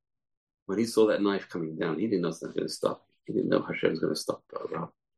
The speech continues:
He really, his soul left him and he was revived. So same thing as, as, uh, Shavuot, and we got the Torah. Sukkot, with all your wealth, you have to serve God with our wealth. I don't know about you, but buying a lulav,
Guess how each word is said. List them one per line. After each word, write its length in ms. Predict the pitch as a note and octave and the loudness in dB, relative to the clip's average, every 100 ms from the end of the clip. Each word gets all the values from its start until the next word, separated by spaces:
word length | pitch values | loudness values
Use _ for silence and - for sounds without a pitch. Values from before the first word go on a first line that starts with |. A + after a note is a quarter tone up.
| - - - - _ _ | -20 -20 -20 -20 _ _
He 120 | - | 4
really, 340 | E2 F2+ C3 - | 8 8 8 4
his 300 | E2+ - - | -4 -8 0
soul 200 | F2 F2+ | 2 4
left 280 | F#2+ - - | 2 2 4
him 260 | A#2 B2 - - | 4 2 -2 -8
and 180 | - E2 | -6 -4
he 100 | E2+ | -4
was 120 | D2+ | -4
revived. 480 | - - - - _ _ - - _ - | -4 -4 -6 -8 _ _ -20 -20 _ -4
So 140 | B2+ | 0
same 440 | - - A#2 A#2 - | 2 8 8 8 4
thing 200 | G#2 F#2 | 0 2
as, 240 | E2+ E2 - - | 0 -6 -14 -10
as, 320 | - - - | -8 -8 -2
uh, 260 | - - - - | -2 -2 -6 -4
Shavuot, 580 | - E2 F#2 A#2 A#2+ - _ _ _ - | 0 4 8 10 10 6 _ _ _ -4
and 100 | F2 | 2
we 60 | |
got 140 | F#2+ - | 2 2
the 80 | |
Torah. 300 | - F2 - - _ _ _ _ - - - | 0 -2 -2 -8 _ _ _ _ -20 -20 0
Sukkot, 380 | - E3 F3+ - | 4 8 8 8
with 100 | B2 | 0
all 260 | B2 F#3+ D#3 | 2 4 4
your 180 | C#3 A#2+ | 2 -2
wealth, 380 | A#2+ G#2 G2 - | -2 -2 -4 -12
you 80 | A#2+ | -14
have 80 | - | -12
to 60 | |
serve 360 | G2+ - C3+ C3 | -10 -4 -4 -2
God 120 | A#2 | -2
with 100 | A2 | 0
our 320 | G#2 F#2+ F2 G#2 | -2 -6 -6 2
wealth. 280 | C#3+ C#3 A#2 | 4 4 4
I 40 | |
don't 120 | B2+ | 4
know 60 | A#2+ | 6
about 220 | G2+ A#2+ | 4 4
you, 220 | D3+ C#3 | 6 6
but 240 | G2+ - - | 4 0 2
buying 300 | B2 A#2+ A2+ | -2 0 -2
a 60 | |
lulav, 360 | G#2+ A2+ F#2+ F#2 | -2 0 0 0